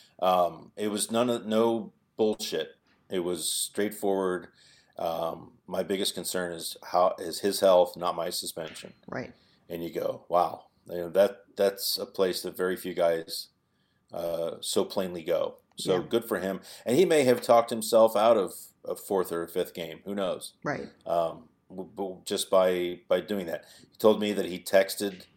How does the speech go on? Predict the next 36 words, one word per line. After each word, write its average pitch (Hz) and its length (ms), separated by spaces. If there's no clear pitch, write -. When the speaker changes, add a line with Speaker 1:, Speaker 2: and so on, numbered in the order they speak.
Speaker 1:
uh, 90 180
with 95 180
Bellemare, 92 580
uh, 87 120
later 98 340
that 202 240
night. 95 340
And 82 600
I 110 160
<laughs> - 120
can't - 320
imagine 101 480
with 85 140
the, 85 100
that 95 120
a 95 60
guy 101 240
who's 90 320
recently 98 360
concussed, - 640
I, 95 180
I 98 40
can't 101 240
imagine 92 260
the 80 60
training 95 300
staff's - 300
too 104 120
excited 92 260
about 90 180
him 85 60
being 85 180
on 78 120
a - 40
cell 98 280
phone. 90 200